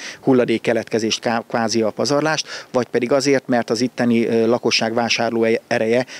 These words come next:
kvázi ezt a hulladék mennyiséget, ö, engedi meg. Minden esetre, ö, a szolgáltatási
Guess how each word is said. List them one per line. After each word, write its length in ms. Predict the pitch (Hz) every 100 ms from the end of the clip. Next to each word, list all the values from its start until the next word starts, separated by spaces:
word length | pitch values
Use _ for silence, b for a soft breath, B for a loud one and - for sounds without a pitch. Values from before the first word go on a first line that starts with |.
| B
kvázi 320 | 123 120 117
ezt 140 | 110
a 40 | 113
hulladék 360 | 113 113 113
mennyiséget, 600 | 117 113 104 110 110 107 -
ö, 320 | 110 104 104 101
engedi 420 | 113 107 107 104
meg. 240 | 98 98 - B B B B B B B -
Minden 300 | 143 185 143
esetre, 600 | 139 120 110 123 135 170 -
ö, 360 | 117 113 110 107 - 123
a 320 | 110 110 101 - _ _
szolgáltatási 840 | - 160 156 127 117 110 107 -